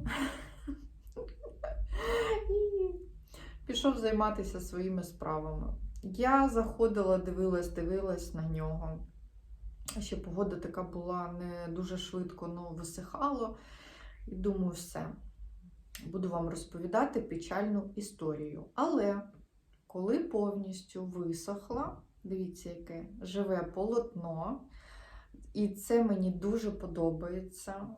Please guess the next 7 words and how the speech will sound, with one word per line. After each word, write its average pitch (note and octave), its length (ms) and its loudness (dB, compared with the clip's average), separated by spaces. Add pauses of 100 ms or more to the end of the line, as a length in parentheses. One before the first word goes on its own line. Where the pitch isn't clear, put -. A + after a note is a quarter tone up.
(120)
Е, F3+ 320 -6 (1600)
топ A#3 280 8
дуже A#3 340 0
м'ягенький. F#3+ 1000 0 (1200)
Я A#3 600 6 (260)
зв'язала, G#3 640 6
получається, G3 1080 0